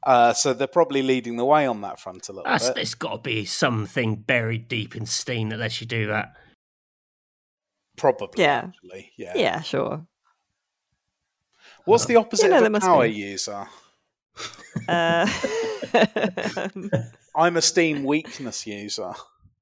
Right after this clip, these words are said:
Speaker 3: <laughs>
Speaker 2: The problem, the problem I have is, is when I'm playing games, like, pre-release, um, I'm, uh, like, banking.
Speaker 3: Ooh.
Speaker 2: Yeah, well, I, you know, as I do, uh, I'm banking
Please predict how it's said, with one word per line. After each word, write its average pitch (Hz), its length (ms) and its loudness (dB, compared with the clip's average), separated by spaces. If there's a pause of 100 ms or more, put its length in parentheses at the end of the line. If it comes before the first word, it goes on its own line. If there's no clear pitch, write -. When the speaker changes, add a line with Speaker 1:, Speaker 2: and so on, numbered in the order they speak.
(260)
Speaker 3:
<laughs> 233 60 6 (1700)
Speaker 2:
The - 80 -10
problem, 269 340 -8
the 220 60 -8
problem 240 260 -2
I 226 80 2
have 160 260 2
is, - 220 -2
is 123 160 -4 (220)
when 180 240 -4
I'm 170 120 0
playing 156 440 0
games, 127 420 0
like, 131 160 -2
pre-release, 135 880 2 (200)
um, 117 540 2 (420)
I'm, 123 400 -6 (180)
uh, 135 80 -8
like, 135 200 -6 (140)
banking. 330 540 8
Speaker 3:
Ooh. 381 580 10 (480)
Speaker 2:
Yeah, 151 460 2
well, 131 320 2
I, 139 160 4
you 123 200 0
know, 104 140 -2
as 131 240 0
I 113 140 2
do, 113 400 -2 (420)
uh, 127 460 0 (340)
I'm 135 220 -6
banking 139 680 -2